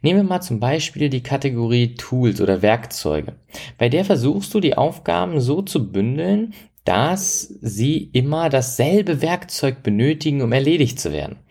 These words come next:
Wie meine ich das? Es gibt zum Beispiel Aufgaben, die musst du an einem P C erledigen, wie zum Beispiel E-Mails beantworten,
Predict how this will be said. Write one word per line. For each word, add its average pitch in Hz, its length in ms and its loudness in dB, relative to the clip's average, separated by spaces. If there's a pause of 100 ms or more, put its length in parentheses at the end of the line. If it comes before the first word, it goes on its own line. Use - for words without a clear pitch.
(340)
Wie 117 120 4
meine 147 240 4
ich 123 100 0
das? 113 220 -10 (260)
Es 120 120 -2
gibt 196 140 -2
zum 208 80 2
Beispiel 202 260 0
Aufgaben, 139 560 -2
die 104 100 0
musst 139 340 0
du 151 60 2
an 139 140 2
einem 127 100 -2
P 123 100 2
C 117 220 2
erledigen, 87 500 0 (220)
wie 147 100 -4
zum 139 180 -4
Beispiel 123 640 2 (320)
E-Mails 113 380 4
beantworten, - 540 -10